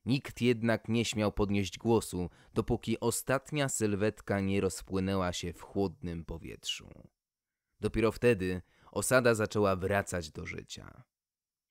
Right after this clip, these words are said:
Nikt nie wiedział, kim byli czarni jeźdźcy, skąd przybywają, ani co nimi kieruje. Pojawiali się rzadko. Stawali jeden przy drugim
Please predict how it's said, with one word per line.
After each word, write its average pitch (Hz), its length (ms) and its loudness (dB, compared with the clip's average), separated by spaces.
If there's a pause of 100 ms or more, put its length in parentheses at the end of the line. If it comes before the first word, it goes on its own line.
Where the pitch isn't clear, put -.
(500)
Nikt 165 400 -6
nie 135 140 2
wiedział, 101 460 2
kim 123 320 0
byli 101 320 0
czarni 101 480 2
jeźdźcy, - 720 -6 (240)
skąd 139 440 2
przybywają, 110 840 4 (300)
ani 110 340 0
co 127 380 4
nimi 107 380 2
kieruje. 78 760 -6 (680)
Pojawiali 139 640 2
się 127 200 2
rzadko. 92 680 -4 (400)
Stawali 117 840 6
jeden 113 360 6
przy 107 220 -2
drugim 104 580 0